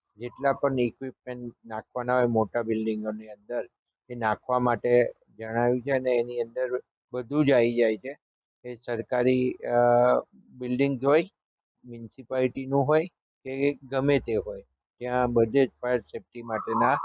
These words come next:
અ, પ્રિકોશન માટે જે કંઈ કાર્યવાહી કરવાની હોય એ કરે, એમ જણાવ્યું છે. અને બીજા લેટરની અંદર મેં એવું જણાવ્યું છે કે જે જે જગ્યાએ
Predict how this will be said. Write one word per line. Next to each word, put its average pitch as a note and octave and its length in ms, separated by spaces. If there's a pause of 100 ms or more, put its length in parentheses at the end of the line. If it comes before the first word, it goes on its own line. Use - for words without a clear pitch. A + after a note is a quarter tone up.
(500)
અ, A#2+ 200
પ્રિકોશન C3 680 (280)
માટે B2 460
જે C3 260
કંઈ D3 200
કાર્યવાહી A#2 500
કરવાની A2+ 500
હોય B2 240 (380)
એ B2 100 (120)
કરે, D3+ 300 (480)
એમ B2+ 300
જણાવ્યું C3+ 420
છે. D#3 200 (540)
અને C#3 600 (280)
બીજા B2+ 580 (120)
લેટરની B2+ 600
અંદર B2 260
મેં A#2+ 240
એવું A#2 280
જણાવ્યું G#2+ 380
છે B2 220
કે B2 220
જે A#2+ 260
જે B2 140
જગ્યાએ A#2+ 640